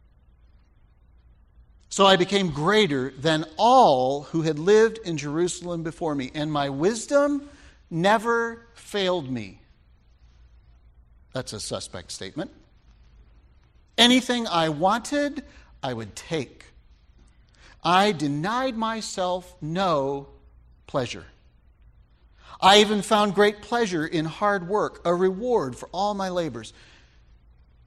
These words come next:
But as I looked at everything that I had worked so hard to accomplish, it was all meaningless. Like chasing after the wind. There was nothing really worthwhile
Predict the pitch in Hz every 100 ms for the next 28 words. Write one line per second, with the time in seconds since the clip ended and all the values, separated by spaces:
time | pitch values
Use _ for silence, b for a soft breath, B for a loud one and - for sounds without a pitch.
0 | _ - 143 226 220 220 165 156 185 202
1 | - 226 226 240 233 - _ _ _ _
2 | 147 156 127 123 190 208 - 160 135 196
3 | 202 160 131 - 190 196 - 208 - -
4 | - - _ _ _ _ _ _ _ _
5 | _ _ _ _ _ _ - - - _
6 | _ - - _ - 120 147 160 139 175
7 | 139 85 - - - _ _ _ _ _
8 | _ _ _ _ _ _ - 139 - B
9 | B B B B B B _ _ - 180
10 | - 175 160 - 151 127 92 85 - _
11 | - _ _ _ _ _ _ _ _ _
12 | _ _ _ _ _ _ _ _ _ -
13 | 156 120 147 165 - 120 120 135 165 123
14 | 113 139 170 - 104 104 123